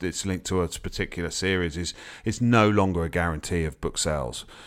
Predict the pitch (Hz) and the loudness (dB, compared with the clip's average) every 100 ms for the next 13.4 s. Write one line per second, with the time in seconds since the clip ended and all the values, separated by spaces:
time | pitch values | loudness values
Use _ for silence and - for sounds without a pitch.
0 | - 107 85 78 87 107 - 95 - - | -6 -2 0 2 0 0 0 0 0 2
1 | 107 95 - 85 85 78 76 - 78 - | 2 2 0 0 0 0 -2 -4 -4 -4
2 | 85 71 107 92 82 - 82 85 82 90 | -6 -4 0 2 0 -2 -2 0 0 0
3 | 104 80 113 110 110 110 110 - - 110 | 0 2 2 4 4 4 2 -2 -4 2
4 | 107 - 107 107 78 104 87 90 - 76 | 2 4 2 2 2 0 2 0 -4 -10
5 | - 104 85 - - 98 120 85 80 67 | -6 -6 -6 -4 2 4 4 4 2 -2
6 | 95 85 87 - - - 113 113 107 98 | -2 -2 -4 -8 -14 0 6 8 8 6
7 | - 113 - 92 - 120 87 - - - | 2 0 0 -2 0 2 2 0 -10 -12
8 | - - 104 104 90 90 101 117 - 90 | -14 -6 -4 -2 -2 0 4 2 2 -2
9 | 85 - 85 78 87 82 80 87 87 67 | -2 0 -2 -2 -2 -2 0 -2 -4 -6
10 | 87 - 98 101 85 71 - 98 85 90 | -6 -4 -2 0 -2 -4 -4 2 2 2
11 | - 127 - 117 104 104 101 98 98 92 | -2 -4 -2 0 2 2 2 4 4 2
12 | 85 - 104 87 90 90 90 - - - | -2 -2 -2 -2 -4 -4 -4 -4 -4 -2
13 | 101 95 87 85 | -2 0 -2 -4